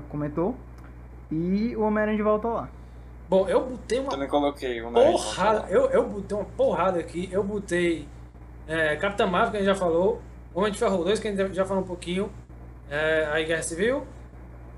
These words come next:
Speaker 2: aí Thor Ragnarok, primeiro Homem, o primeiro Capitão América,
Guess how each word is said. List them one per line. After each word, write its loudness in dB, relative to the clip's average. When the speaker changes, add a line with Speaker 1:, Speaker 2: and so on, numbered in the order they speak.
Speaker 2:
aí -2
Thor 6
Ragnarok, 4
primeiro 6
Homem, 0
o 0
primeiro 0
Capitão 2
América, 2